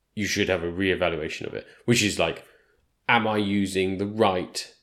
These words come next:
set of tools for me to grow this?" You know, if I was being paid by another company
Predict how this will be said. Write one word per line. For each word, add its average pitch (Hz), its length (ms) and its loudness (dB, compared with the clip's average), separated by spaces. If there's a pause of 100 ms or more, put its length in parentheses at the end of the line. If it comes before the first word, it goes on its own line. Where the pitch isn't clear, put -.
set - 300 0
of 95 120 -10
tools 90 440 4
for 107 140 -2
me 95 140 0
to 95 100 -4
grow 101 340 2
this?" - 500 -6 (520)
You 113 120 8
know, - 80 -14 (1080)
if 135 160 2
I 147 100 10
was 135 120 8
being 120 200 2
paid 117 220 2
by 101 180 2
another 98 220 2
company - 640 -6